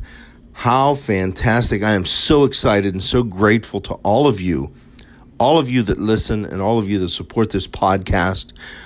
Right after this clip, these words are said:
I'm up over four thousand listens, and it's our one hundredth episode. So thank you, thank you, thank you for allowing me to help you design and live your best life. This is the latest episode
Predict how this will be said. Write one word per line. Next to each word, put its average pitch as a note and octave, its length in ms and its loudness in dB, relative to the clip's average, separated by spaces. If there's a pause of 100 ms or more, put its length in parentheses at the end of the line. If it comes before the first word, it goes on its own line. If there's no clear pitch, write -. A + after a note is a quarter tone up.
(260)
I'm F2+ 200 -6
up A#2+ 180 -2
over G2 220 2
four A#2 240 2
thousand G2+ 580 2
listens, A2+ 640 0 (520)
and G#2 380 2
it's G2 240 -2
our D#2+ 140 -2
one G#2+ 340 2
hundredth F#2+ 680 -4
episode. E2 540 -4
So F2+ 200 0
thank B2+ 460 0
you, A#2+ 120 6
thank G#2 400 0
you, G2+ 100 0
thank F2+ 400 -6
you C#2 240 -8 (760)
for F#2 180 -2
allowing G#2+ 560 2
me D2+ 280 -4 (420)
to - 100 4
help G2+ 320 0
you E2+ 400 -4
design F2 400 -2
and E2 140 -4
live E2+ 180 -4
your F2 80 -2
best D#2+ 380 -2
life. C#2 420 -8 (1300)
This E3 200 4
is C3 60 -4
the B2 120 4
latest F#3+ 420 4
episode F#2 600 -4